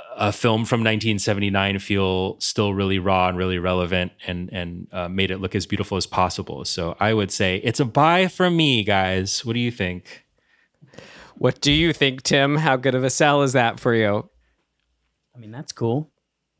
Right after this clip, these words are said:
Speaker 3: It's all cool. Um, I had, I had a really weird time watching the movie. And so I, like,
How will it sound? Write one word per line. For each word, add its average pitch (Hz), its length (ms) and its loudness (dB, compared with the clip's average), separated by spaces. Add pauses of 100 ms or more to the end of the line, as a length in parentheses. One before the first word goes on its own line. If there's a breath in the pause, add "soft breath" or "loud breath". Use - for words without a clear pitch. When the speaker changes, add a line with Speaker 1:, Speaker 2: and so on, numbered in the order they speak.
(100)
Speaker 3:
It's - 140 -2
all 143 160 4
cool. 151 420 0 (680 soft breath)
Um, 131 580 4 (960)
I 160 180 4
had, 185 440 2 (380)
I 170 100 2
had 175 440 2
a 156 160 -2
really 139 640 2
weird 123 720 0
time 113 360 2
watching 110 420 0
the 107 80 -2
movie. 143 480 -4 (560)
And 127 100 -2
so 127 140 4
I, 120 160 4
like, 123 340 0